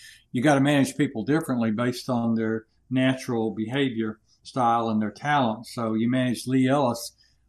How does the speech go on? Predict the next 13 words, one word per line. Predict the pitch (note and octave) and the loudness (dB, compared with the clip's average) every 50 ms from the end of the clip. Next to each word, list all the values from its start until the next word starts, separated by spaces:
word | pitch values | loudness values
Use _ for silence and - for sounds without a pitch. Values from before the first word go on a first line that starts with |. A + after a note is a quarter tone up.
| _ - | _ -6
with | B2 A2+ | -4 -4
a | A2+ | -2
two-by-four | - - E3 F3 D#3 C#3+ B2 A2+ - - C#3 C3 B2 | 0 4 4 4 6 6 2 2 2 2 2 2 2
upside | G#2 - - C3+ B2+ A#2+ A2+ | 0 0 0 0 0 0 -2
the | A2+ | -4
head, | A2+ D3 D#3 D3 C3 A#2+ | -2 0 2 2 2 2
or | A2+ | 0
you | A2+ A#2 C3 C3 | 0 2 2 4
won't | B2+ B2 B2+ | 4 4 4
even | A2+ - - | 2 0 0
get | A2+ B2+ A#2+ | -2 -4 -6
his | A#2 A2 - | -8 -10 -12
attention. | _ - - C#3+ D#3 C#3+ - - A2+ A2+ | _ -8 -4 -2 -2 -2 -2 -2 -4 -4